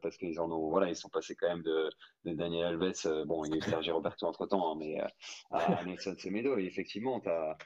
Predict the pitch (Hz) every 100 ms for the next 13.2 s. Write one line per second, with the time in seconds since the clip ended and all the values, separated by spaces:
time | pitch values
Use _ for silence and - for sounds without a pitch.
0 | - - _ 98 82 - - - - 98
1 | 101 117 101 78 90 80 82 - 85 82
2 | 92 120 107 - - 80 87 78 76 -
3 | - - - 87 90 123 - 98 - 170
4 | - - - - - - 110 110 131 156
5 | 107 101 139 - 104 - 170 214 - _
6 | _ _ _ 95 98 98 117 - 302 123
7 | 127 139 104 101 98 98 92 95 92 95
8 | 101 139 131 98 95 117 104 139 101 98
9 | 92 147 143 123 120 143 135 - 90 80
10 | 98 139 131 117 123 160 - - - _
11 | 90 - 92 95 92 95 - 120 90 92
12 | 85 82 87 113 127 123 101 85 82 82
13 | 82 80